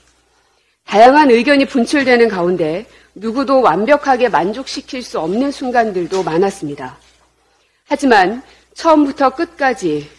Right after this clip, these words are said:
대표께서 놓지 않았던 것은 단합과 단결이었다고 생각합니다.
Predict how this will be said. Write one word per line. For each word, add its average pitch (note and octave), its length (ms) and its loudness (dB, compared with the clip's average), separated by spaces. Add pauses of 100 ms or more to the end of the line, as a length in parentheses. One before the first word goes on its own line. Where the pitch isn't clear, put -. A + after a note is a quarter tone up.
대표께서 A3 640 -2
놓지 A3+ 380 -6
않았던 G3+ 500 0
것은 G#3 460 -4 (320)
단합과 G#3 600 -2
단결이었다고 G3 840 -2
생각합니다. E3 720 -8